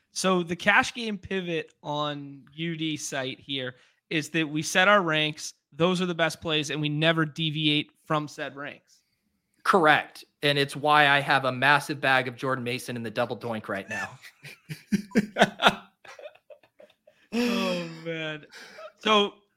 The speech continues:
Speaker 1: are we Team Mason over Elijah Mitchell now that we got the Elijah Mitchell kinda cold water news today?
Speaker 2: Yes. Um, and for me, that's great.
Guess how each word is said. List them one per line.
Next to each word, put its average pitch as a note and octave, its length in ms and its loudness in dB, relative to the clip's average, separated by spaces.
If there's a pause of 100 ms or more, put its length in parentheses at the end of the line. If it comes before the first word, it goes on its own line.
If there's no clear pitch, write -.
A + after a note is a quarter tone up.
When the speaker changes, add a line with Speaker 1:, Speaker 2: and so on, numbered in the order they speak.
(240)
Speaker 1:
are G#3+ 160 4
we A3+ 160 -2
Team A3+ 420 -2
Mason G#3 580 -2
over F#3 640 -2 (120)
Elijah E3 400 6
Mitchell D#3+ 340 0
now D3+ 200 -2
that D3+ 100 -4
we D3+ 100 -2
got D3+ 240 -2
the D3+ 80 -6
Elijah C#3+ 420 -2
Mitchell C#3+ 720 -4 (340)
kinda C#3+ 200 -2
cold D3 320 -4
water C#3+ 320 2
news C#3+ 320 -4
today? F3+ 340 -2 (1500)
Speaker 2:
Yes. - 640 2 (200)
Um, C#3+ 400 4 (100)
and D#3+ 160 -2
for F#3 120 0
me, G3 480 -2
that's D3+ 200 4
great. D3 480 -4